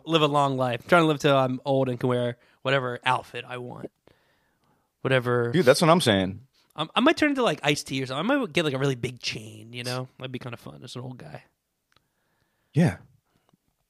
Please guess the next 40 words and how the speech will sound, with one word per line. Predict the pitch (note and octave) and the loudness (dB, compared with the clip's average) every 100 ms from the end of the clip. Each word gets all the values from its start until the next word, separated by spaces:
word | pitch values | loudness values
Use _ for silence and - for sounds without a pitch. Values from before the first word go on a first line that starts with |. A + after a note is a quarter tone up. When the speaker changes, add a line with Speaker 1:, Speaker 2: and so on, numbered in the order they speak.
| _ _ - | _ _ -10
Speaker 1:
Could | F3 | -8
be | C3+ | -6
cool. | - D3 F#3+ _ - | -4 -4 -6 _ -16
Linked, | C#3 C3+ C#3+ D#3 - | -10 -4 -4 -6 -12
like, | A#2+ A2+ | -16 -14
big, | C3 B2+ _ _ _ _ _ - | -16 -16 _ _ _ _ _ -18
I | |
don't | C#3+ | -18
know, | C#3+ F#3 G3+ - | -16 -18 -16 -8
maybe | C#3+ B2 | -6 -8
a | |
clock. | - C#3 B2 E3 | -6 -6 -4 -4
Maybe | D#3 D#3 | -2 0
I'll | D3+ | 2
do | D3 | 0
a | |
Flavor | C3+ C#3+ B2+ | 0 -6 -6
Flav | - B2+ C3 | -6 -8 -6
kinda | D3 | -8
swag. | D3 D#3+ E3 E3 _ _ _ _ _ A2+ | -6 -8 -8 -12 _ _ _ _ _ 0
Speaker 2:
Ooh. | A2+ A#2+ A2+ G2+ | 4 6 6 6
Speaker 1:
They | G2+ | 6
might | F3+ | 4
just | F#3+ E3 | 4 -4
think | B2 | -4
I'm | |
slow, | - C3+ B2+ A#2 | -6 -2 -2 -2
but, | A#2+ A#2+ | -4 -6
uh, | F#3+ - | -6 -6
whatever. | E3 A#2 C3+ C#3 | -8 -12 -16 -16
Could | - | -16
be | A#2+ | -16
cool. | - D3+ _ - _ _ _ _ - | -16 -18 _ -20 _ _ _ _ -2
Speaker 2:
Yeah. | G2+ G2 F2+ F2 _ _ _ _ | 0 2 -2 -10 _ _ _ _
He's | A#2 A#2 G2 | -2 0 2
learning | A2 G#2 A2+ F#2 | 4 4 2 0
to | - | -2
tell | - G2+ | 2 2
time. | F#2+ G2+ F2+ F#2 F2+ | 2 2 2 2 -4
Speaker 1:
<laughs> | F2 | -8